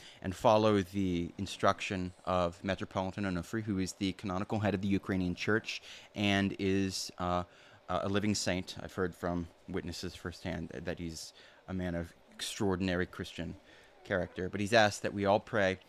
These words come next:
uh, Psalm ninety-one, uh, and that's Psalm ninety in the Septuagint, uh, every day, uh, for the people of Ukraine. So please pray for that and for the reconciliation of,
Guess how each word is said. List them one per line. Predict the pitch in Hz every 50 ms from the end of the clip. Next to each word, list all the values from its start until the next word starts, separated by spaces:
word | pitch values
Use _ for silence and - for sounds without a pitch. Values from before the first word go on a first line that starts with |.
| - - - - - - -
uh, | 90 90 87
Psalm | 85 - 113 98 98 101
ninety-one, | 101 101 104 101 107 107 104 104 - - - - _ _ _ _ - - 92 92 87 90 104 117 139 143 - - - - - - - - - - - -
uh, | 98 98 87 82
and | 101 98
that's | 95 92 - -
Psalm | - 101 98 92
ninety | 92 90 92 95 98 - 110 110 117 -
in | - 107
the | 98
Septuagint, | - - 92 - - 85 82 - 101 107 - - - - - - - _ - -
uh, | 87 82 -
every | 107 107 117 110
day, | 104 107 98 95 95 95 - - - - - -
uh, | 85 85 82 -
for | - - 104 101 92
the | 90
people | - - 98 87 - 85 85
of | 85 78
Ukraine. | 90 - - - 90 87 87 -
So | 98
please | - - - 113 95
pray | - - - 110 101
for | - 101 98
that | 98 98 98 95 - - - - - -
and | 95 98 101
for | - - - 110 104 104 101 101
the | 90 - 95 92 92
reconciliation | 92 92 87 - 104 92 - - 92 82 85 82 82 82 82 82 - - 85 80 78 78 - - - - -
of, | 85 82 85 85 80 76 - -